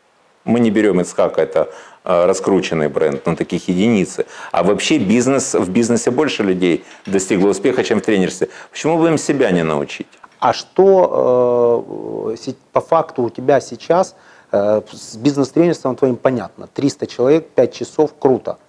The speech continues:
Speaker 2: отлично. Вчера собирал обратную связь по семинару, и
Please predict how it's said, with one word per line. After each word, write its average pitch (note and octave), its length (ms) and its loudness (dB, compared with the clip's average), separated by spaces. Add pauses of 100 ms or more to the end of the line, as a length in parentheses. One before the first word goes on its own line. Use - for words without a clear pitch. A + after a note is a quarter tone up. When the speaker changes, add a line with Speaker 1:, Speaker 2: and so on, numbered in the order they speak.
(320)
Speaker 2:
отлично. - 540 -8 (300)
Вчера D#3+ 540 4
собирал C3+ 440 2
обратную C3 380 2
связь B2+ 260 2
по - 160 -8
семинару, F#3+ 600 -2 (420)
и C3 600 4